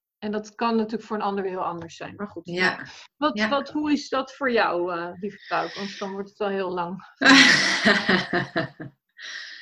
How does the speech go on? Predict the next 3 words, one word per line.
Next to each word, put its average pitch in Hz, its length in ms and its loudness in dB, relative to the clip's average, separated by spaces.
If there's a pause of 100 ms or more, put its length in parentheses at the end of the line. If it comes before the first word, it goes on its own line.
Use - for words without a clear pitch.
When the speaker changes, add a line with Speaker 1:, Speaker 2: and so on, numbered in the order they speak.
(200)
Speaker 2:
Ehm, 247 720 8 (320)
ja. 208 640 6 (2500)
Eh, - 200 -4